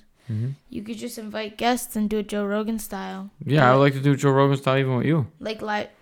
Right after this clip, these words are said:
Speaker 2: why would you Joe Rogan style it with me?
Speaker 1: 'Cause it'd be more fast. I bet you, um, there's a lot better chance of mine and your podcast becoming,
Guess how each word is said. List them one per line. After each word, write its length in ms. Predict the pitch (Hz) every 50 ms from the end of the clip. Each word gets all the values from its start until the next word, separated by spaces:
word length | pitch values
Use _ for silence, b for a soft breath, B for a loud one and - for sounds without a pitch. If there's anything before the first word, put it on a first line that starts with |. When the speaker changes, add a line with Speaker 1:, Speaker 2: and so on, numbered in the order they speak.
| _ _ _ -
Speaker 2:
why 200 | 233 240 262 294
would 220 | 294 320 302 -
you 80 | 302 254
Joe 240 | 233 269 269 262
Rogan 360 | 240 240 254 262 254 254 254 233
style 400 | - - 233 226 226 226 220 214
it 120 | 208 202
with 180 | 196 185 - -
me? 400 | 202 233 240 208 170 156 - _ _ _ _ -
Speaker 1:
'Cause 200 | - 131 131 127
it'd 200 | 135 131 123 - _ -
be 200 | 117 117 131 135
more 400 | 131 127 123 127 127 127 123 117
fast. 340 | 110 - - 104 117 139 135
I 140 | - 113 135
bet 280 | 135 160 165 156 147 151
you, 300 | 151 143 139 - - - _
um, 360 | - 110 110 110 107 107 - - -
there's 180 | 131 135 131 127
a 20 |
lot 360 | 127 139 151 165 143 120 123
better 220 | 131 139 147 147 135
chance 340 | 123 - 143 135 131 123 -
of 240 | 120 113 104 101 -
mine 440 | 107 110 110 107 110 117 123 135 135
and 80 | 123 117
your 120 | 120 131
podcast 640 | 127 - 135 135 143 143 - 151 151 156 170 - - _ _ b b b b b b b b b
becoming, 600 | - 127 120 - 131 127 127 123 120 117 - -